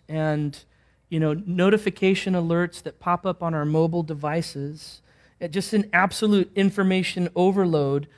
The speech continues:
I want to ask you this, where do we find our faith stabilizers?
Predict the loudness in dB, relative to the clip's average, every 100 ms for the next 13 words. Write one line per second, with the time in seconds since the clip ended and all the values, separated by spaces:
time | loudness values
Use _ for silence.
0 | -20 _ 0 4 2 4 2 0 0 2
1 | 2 2 4 6 6 4 2 2 2 2
2 | 0 2 2 0 -4 0 2 2 0 -14
3 | -12 -2 -2 -2 -6 -12 -16 -20 -20 -20